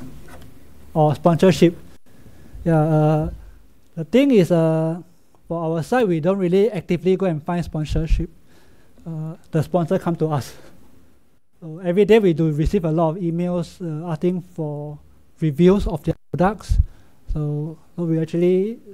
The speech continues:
filter them out and only select a few who are good. And yeah, from there on, we, we negotiate the cost with them and we write a review. So that only happen when you have a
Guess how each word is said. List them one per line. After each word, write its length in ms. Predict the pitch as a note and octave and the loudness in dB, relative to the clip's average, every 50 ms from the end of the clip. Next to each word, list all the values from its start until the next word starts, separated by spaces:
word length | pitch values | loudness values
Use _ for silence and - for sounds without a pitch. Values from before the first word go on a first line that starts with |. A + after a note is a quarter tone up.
| - - - - - | -20 -20 -20 -20 -10
filter 300 | - F3+ E3+ E3 - F#3 | -4 -2 -2 -2 -2 -2
them 200 | E3+ F3+ F3 F3+ | -2 -2 -2 -2
out 120 | F3+ E3+ E3+ | -2 -2 0
and 200 | D#3 D3+ D3 E3 | 0 -2 -2 0
only 280 | F3+ E3+ E3 F3 F3 | 0 0 2 2 0
select 340 | E3+ - E3+ E3+ F3 F3 D#3 | 0 0 0 2 2 2 0
a 40 | D3 | -2
few 340 | - - E3+ E3+ F3+ F#3 F3 - - - - - | -2 0 0 0 0 -2 -8 -16 -20 -20 -18 -10
who 120 | - D#3 | -8 -6
are 120 | D3+ D3 C#3+ | -4 -4 -4
good. 320 | C3+ C#3+ F3+ G#3+ A3 - - - - - - - - - - - - - - - - - - - - - - - - | 0 2 2 2 2 -2 -10 -20 -20 -20 -20 -20 -20 -20 -20 -20 -20 -20 -20 -20 -20 -20 -20 -20 -20 -20 -20 -14 -6
And 360 | D#3+ D3 C#3+ C#3+ C#3+ C#3+ D3+ - - - - - - - - - - | -4 -4 -2 -2 -4 -6 -8 -10 -14 -20 -20 -20 -20 -20 -20 -14 -8
yeah, 160 | D#3+ D#3+ D#3+ D#3 - - - - - - - - - - | -6 -6 -6 -8 -12 -20 -20 -20 -20 -20 -20 -20 -14 -8
from 140 | D#3+ D3 C#3 | -6 -4 -2
there 160 | E3 F3 F3 | -2 0 0
on, 160 | E3+ F3 F#3+ | 0 -2 -2
we, 180 | E3 D3+ D3 D3 | 0 0 0 0
we 320 | C#3+ D3 D3 C#3+ C#3+ E3 - - - - - - - - - - | 0 0 0 -2 -2 -6 -8 -14 -20 -20 -20 -20 -20 -20 -18 -10
negotiate 440 | - D#3+ D3+ C#3+ F3 D#3 - F#3+ F3+ | -6 -4 -2 0 2 2 2 2 2
the 80 | D#3 D3 | 0 -2
cost 260 | - - E3+ D#3+ - | -2 -4 -4 -4 -4
with 140 | D#3 C3+ B2+ | -4 -4 0
them 360 | E3+ E3+ E3+ E3+ F#3 F#3+ F#3+ - - | 0 2 2 2 0 -4 -6 -8 -6
and 220 | D3+ D3 D3 C#3 | -4 -2 -2 -2
we 400 | C#3 C#3+ D3 C#3+ C#3+ C#3+ D#3 C4 - - - - - - | -2 -2 -2 -2 -2 -4 -6 -10 -12 -20 -20 -20 -10 -4
write 120 | - F3 D#3+ | -2 0 0
a 40 | D3 | 0
review. 420 | C3+ C#3+ C3+ D3 D3+ D#3 D#3+ D#3+ - - - - - - - - - - - - - - - - - - - - - - - - - - - - - - - - - - - - - - - - _ - - | 0 -2 -2 -2 -2 -2 -4 -8 -14 -16 -18 -18 -20 -20 -20 -20 -20 -20 -20 -18 -18 -18 -18 -18 -18 -18 -18 -18 -18 -18 -18 -18 -18 -18 -18 -20 -20 -20 -20 -20 -20 -20 -20 -20 -20 -20 -20 -20 _ -20 -18
So 160 | - E3 D#3+ | -14 -10 -4
that 180 | D3+ G3+ G#3 G3+ A#3+ | 0 0 0 2 2
only 160 | F#3 F3+ F#3+ | 2 4 4
happen 300 | F3 E3+ E3+ F3 F#3+ F#3 | 4 2 2 2 2 2
when 100 | F3 D#3+ | 4 2
you 60 | D#3 | 2
have 180 | D3+ C#3+ - D#3 | 2 0 -2 -2
a 400 | D3 C#3+ C#3+ C#3+ C#3+ D#3 E3+ | -4 -4 -4 -4 -6 -8 -10